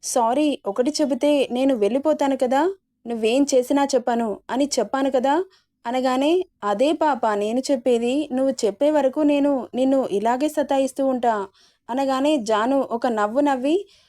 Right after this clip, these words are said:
"నాకు నీ గురించి బాగా అర్థమవుతుంది" అనగానే, "ఏంటో అది" అంటాడు. "నువ్వు నాకు ఫ్లాట్ అయిపోయావు, అందుకే చెప్పలేక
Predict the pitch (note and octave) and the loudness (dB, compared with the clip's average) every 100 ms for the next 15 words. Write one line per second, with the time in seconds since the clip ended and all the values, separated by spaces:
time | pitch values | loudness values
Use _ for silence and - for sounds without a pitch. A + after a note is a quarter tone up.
0 | _ - A#3+ B3+ D4+ D4 B3+ A#3 C4+ A#3 | _ -6 -2 0 2 2 0 -2 -2 0
1 | C4 C#4 D#4 G3 F#3+ G#3 C4+ B3+ C4 C4 | 0 2 0 0 0 2 0 2 0 0
2 | A#3 A#3+ A3+ G3+ - - B3+ C4+ C4+ C#4+ | 0 0 0 -2 -4 -6 -2 0 0 0
3 | D#4+ - A3 B3 C4 C#4 A#3+ - _ _ | 0 -2 -2 0 2 2 0 -6 _ _
4 | A3 A3+ A#3 G3 - - A#3 B3 A3+ G3+ | -4 -2 -2 -6 -10 -8 -2 0 0 0
5 | - _ _ _ _ _ - A#3+ C4 D4 | -4 _ _ _ _ _ -6 -2 0 0
6 | C4+ C#4+ C#4 A3 G#3 A3+ C#4+ C4+ B3+ G#3+ | 0 -2 -2 -2 0 2 0 2 2 2
7 | F3+ - - A#3 B3+ C4+ D4+ D4+ A3+ A3 | 0 -2 -6 -2 0 0 0 0 -2 0
8 | C#4 C4 | 0 0